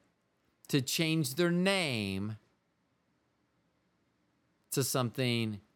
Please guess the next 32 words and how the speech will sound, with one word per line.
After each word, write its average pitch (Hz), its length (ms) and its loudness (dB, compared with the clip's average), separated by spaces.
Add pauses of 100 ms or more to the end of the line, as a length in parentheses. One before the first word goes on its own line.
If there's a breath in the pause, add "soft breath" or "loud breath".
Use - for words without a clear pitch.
(240)
that, 104 680 0 (180)
uh, 95 220 -2
doesn't 104 380 0
glorify 95 540 -2
bacon. 80 420 -10 (540)
I 156 80 4
really 196 840 4
wish 147 640 4
they 139 340 0
would 123 600 4 (380 soft breath)
change 170 460 2
it 151 200 0
to 131 120 -2
something 135 520 0
else 127 280 4
that 143 140 -6
would 113 180 0
rile 110 340 4
up 107 160 0
another 95 340 0
doctor 85 380 -6
group. - 420 -12 (380)
I 160 80 4
don't 196 240 2
know 175 140 4
what 151 240 2
that 127 160 -2
would 104 220 -2
be. 80 380 -8 (680)
Um, 113 720 2 (220 soft breath)
well, 196 320 4
oh, 208 280 4